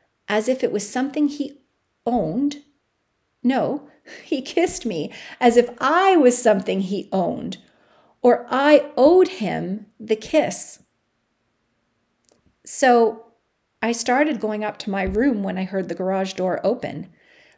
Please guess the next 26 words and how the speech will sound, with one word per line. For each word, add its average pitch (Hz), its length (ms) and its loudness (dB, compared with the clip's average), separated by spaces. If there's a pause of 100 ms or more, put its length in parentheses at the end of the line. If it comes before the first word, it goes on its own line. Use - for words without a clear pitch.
leaving 247 340 0
a 214 60 -2
show 220 480 0
I 175 100 -4
might 226 300 -2
have 185 180 -6
been 175 140 -6
enjoying. 180 580 -6 (800)
It 233 80 6
was 226 180 0
easier 247 400 2
than 175 200 -2
rejecting 208 420 -2
my 180 120 -6
father, 202 580 -6 (140)
as 185 140 -6
I 202 40 0
didn't 262 260 -2
feel 226 240 -2
free 233 380 -4
to 208 120 -8
express 214 460 -8
my 175 140 -6
boundaries 175 600 -6
growing 185 380 -6
up. - 260 -8